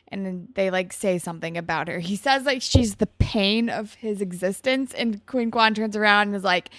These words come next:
"Gavin, it's Bane, and I'll see you again in grade nine English." And we find out that Spinner got held back in English, which is sad.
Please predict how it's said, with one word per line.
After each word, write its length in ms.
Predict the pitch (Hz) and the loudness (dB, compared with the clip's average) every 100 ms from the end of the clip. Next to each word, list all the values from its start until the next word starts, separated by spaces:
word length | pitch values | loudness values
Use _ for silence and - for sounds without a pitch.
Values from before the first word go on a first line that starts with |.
| - - - - _ - | -20 -20 -20 -20 _ -4
"Gavin, 480 | 214 285 240 240 240 - | 8 10 12 10 6 6
it's 160 | 220 | 2
Bane, 680 | 190 180 - 233 208 180 180 - | -2 0 8 10 8 6 0 0
and 380 | 214 202 190 185 - | 0 2 0 -2 -2
I'll 120 | 196 | -2
see 180 | 180 269 | 0 2
you 160 | 254 240 | 4 4
again 300 | 226 240 196 | 6 4 4
in 100 | 185 | -2
grade 320 | 190 196 214 | 4 4 10
nine 280 | 254 269 269 | 10 10 8
English." 520 | 311 277 233 233 233 | 4 6 6 6 4
And 100 | 208 | 0
we 120 | 196 | -2
find 260 | 190 175 175 | 0 -2 0
out 160 | 170 | -2
that 200 | 156 175 | 0 -2
Spinner 360 | - - 170 165 | -4 -6 -6 -4
got 220 | 165 160 | -2 -2
held 200 | 185 190 | 0 0
back 200 | 196 208 | 2 2
in 120 | 220 | 0
English, 440 | 208 170 165 170 170 | -6 -6 -4 -6 -6
which 160 | 175 | -6
is 100 | 185 185 | -6 -8
sad. 420 | - 160 139 180 | -6 -4 -4 -6